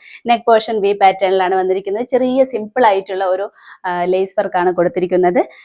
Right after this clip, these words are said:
ലൈനിങ് അറ്റാച്ച് ചെയ്തിട്ടില്ല. എ ലൈൻ പാറ്റേണിലാണ് ഡ്രസ്സ് വന്നിരിക്കുന്നത്. നമുക്കതിന്റെ ക്ലോസ് വ്യൂ കണ്ടു നോക്കാം. ദേ പ്രിന്റ് കണ്ടോ,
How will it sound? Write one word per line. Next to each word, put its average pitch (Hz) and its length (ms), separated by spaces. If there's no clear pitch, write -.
ലൈനിങ് 196 300
അറ്റാച്ച് 180 320
ചെയ്തിട്ടില്ല. 190 580
എ 202 100
ലൈൻ 190 260
പാറ്റേണിലാണ് 180 580
ഡ്രസ്സ് 180 320
വന്നിരിക്കുന്നത്. 180 600
നമുക്കതിന്റെ 226 540
ക്ലോസ് 190 260
വ്യൂ 170 160
കണ്ടു 156 160
നോക്കാം. 151 360
ദേ 240 140
പ്രിന്റ് 269 360
കണ്ടോ, 165 340